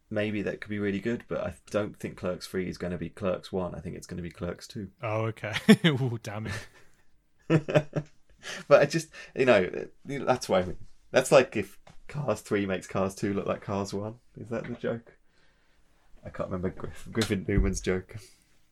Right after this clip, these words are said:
Speaker 2: <laughs> Have you, have you seen that Griffin Newman's gonna be in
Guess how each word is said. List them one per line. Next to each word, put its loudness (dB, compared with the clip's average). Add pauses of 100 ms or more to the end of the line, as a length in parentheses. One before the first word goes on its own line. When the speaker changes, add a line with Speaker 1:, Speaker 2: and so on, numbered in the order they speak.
(260)
Speaker 2:
<laughs> - (1040)
Have 4
you, 10
have 4
you 2
seen 4
that 2
Griffin 2
Newman's 4
gonna -2
be 0
in -2